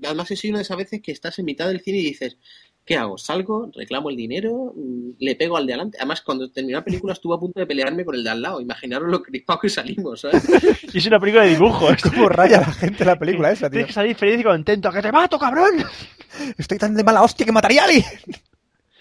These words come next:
Speaker 2: Mira,
Speaker 1: En
Speaker 2: pues
Speaker 1: fin,
Speaker 2: una
Speaker 1: ahora sí me, me viene a la mente y yo creo que es, que es la, de las peor, de las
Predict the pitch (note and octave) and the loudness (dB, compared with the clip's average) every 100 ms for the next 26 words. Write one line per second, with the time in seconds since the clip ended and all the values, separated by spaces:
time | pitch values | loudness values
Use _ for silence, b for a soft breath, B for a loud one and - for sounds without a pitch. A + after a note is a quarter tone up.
0 | b b F3 F3+ G3+ F3+ G#3 - A#3 G#3+ | b b -2 2 4 2 0 -2 -4 -4
1 | - E3 F3 A3 A3 A#3 A#3+ G3 F3 F#3+ | -6 -6 -2 0 -2 -4 -6 -8 -8 -8
2 | F3+ D#3 - - D3+ D#3 C#3+ - C3 B2+ | -10 -14 -14 -12 -12 -10 -10 -10 -14 -12
3 | B2 A#2+ A#2+ A#2+ A#2+ G#2 A#2+ A#2 G#2+ | -10 -12 -12 -10 -10 -10 -12 -12 -12